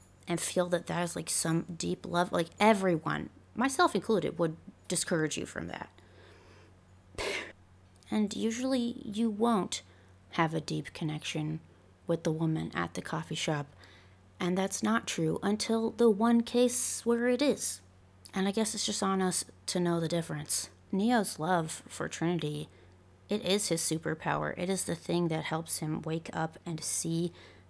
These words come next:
the reality he is actually living in, to see past the lies, to see who he really is, to regain his talents and abilities. And when he really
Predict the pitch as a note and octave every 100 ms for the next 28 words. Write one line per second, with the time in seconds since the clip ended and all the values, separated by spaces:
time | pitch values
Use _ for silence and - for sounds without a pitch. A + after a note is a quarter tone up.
0 | - D3+ D3+ - - - E3+ D#3+ E3 E3+
1 | E3 - B2+ - G#3 G#3 - E3 D#3+ D#3
2 | D#3+ D#3+ D3+ - - E3 E3 - - F3+
3 | F#3+ - - - C#3+ F3 F3 F3 F3 -
4 | - - - - - - - - - -
5 | G#3+ G3+ F3 E3+ - G3 F#3 F3+ E3 -
6 | E3+ E3+ E3+ - - - D#3+ D3+ F3 F#3+
7 | F#3 D#3 F3 F#3 G3 - - - - -
8 | - D#3+ - - E3 F#3 F3+ - - E3
9 | D#3+ - E3 E3+ F3 F3+ F3+ - - -
10 | - - F#3+ F3 G3 B3 D4 C#4+ - -
11 | F#3+ G3+ G3+ - - F#3+ F#3 F3+